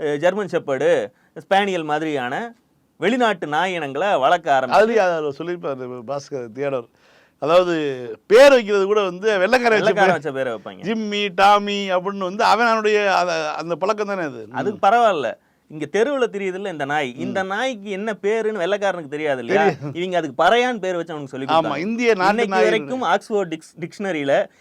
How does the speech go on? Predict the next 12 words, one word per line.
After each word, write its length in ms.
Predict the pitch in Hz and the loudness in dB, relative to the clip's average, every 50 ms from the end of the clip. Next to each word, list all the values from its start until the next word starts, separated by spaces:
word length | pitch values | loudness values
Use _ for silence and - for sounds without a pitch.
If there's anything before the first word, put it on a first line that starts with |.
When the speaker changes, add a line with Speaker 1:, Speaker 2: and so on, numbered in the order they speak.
| _ _ - | _ _ -14
Speaker 1:
இந்தியாவில் 640 | 139 170 208 233 226 240 240 233 240 226 220 208 180 | -10 -8 -8 -6 -4 0 2 4 6 6 4 2 0
இருக்கக்கூடிய 580 | 175 185 180 202 185 - - 160 156 165 190 196 190 | -6 -6 -8 -8 -10 -10 -8 -8 -6 -4 -4 -4 -4
பெ-, 180 | - 147 139 131 - | -2 -2 -2 -2 -4
பெ-, 60 | 143 | -8
சாதாரண 500 | 127 - 165 170 185 214 202 208 208 185 - | -4 0 0 2 2 2 0 -2 -4 -4 -2
கழுகுகள் 380 | 160 160 180 190 175 151 143 | -2 -2 0 -2 -2 -2 -4
இருக்குல்ல, 360 | 131 117 107 151 156 156 147 139 | -4 -6 -4 -2 -2 -2 -2 -2
Speaker 2:
ஆமா. 80 | 127 | -2
Speaker 1:
பிரவுன் 240 | 139 170 190 196 175 | -2 -2 -2 -4 -4
கழுகு, 300 | - 131 117 110 107 101 | -4 -4 -4 -4 -6 -8
அந்த 340 | 104 120 143 160 156 147 135 - | -6 -8 -6 -4 -4 -4 -2 0
கழுகுக்கும் 640 | 156 165 202 214 202 160 135 123 135 160 196 233 | 0 0 0 0 -2 -4 -8 -8 -8 -8 -8 -8